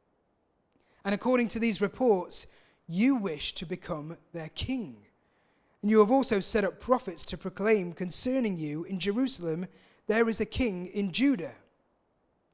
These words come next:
And now the king will hear of these reports. So now come and let us take counsel together." For a fifth time, they're inviting him for a meeting,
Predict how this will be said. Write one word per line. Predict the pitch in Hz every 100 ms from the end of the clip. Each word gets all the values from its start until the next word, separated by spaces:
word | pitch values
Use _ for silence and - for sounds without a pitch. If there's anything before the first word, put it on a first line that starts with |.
| _ _
And | 180 180
now | 196 180 156 156 - _ _ _ 160
the |
king | - - 233 190 156
will | 151 139
hear | 156 151
of | 147
these | 160 151
reports. | 147 - 147 123 - - - - _ _ _ _ _ _ _
So | - 220
now | 220 214
come | - 262 240
and | 196 190
let | 220
us | 240 226
take | 233 226 -
counsel | - 190 156 - 156 170 - _ _ _
together." | - 185 214 202 160 - _ _ _ _ _ _ _ _ _ _ _ _
For | - 220
a |
fifth | 202 302 - -
time, | - 240 220 196
they're | 190
inviting | 190 180 233 226 208 175
him | 165 160 170 - - _ _
for | 208 185
a |
meeting, | 196 233 - 160 143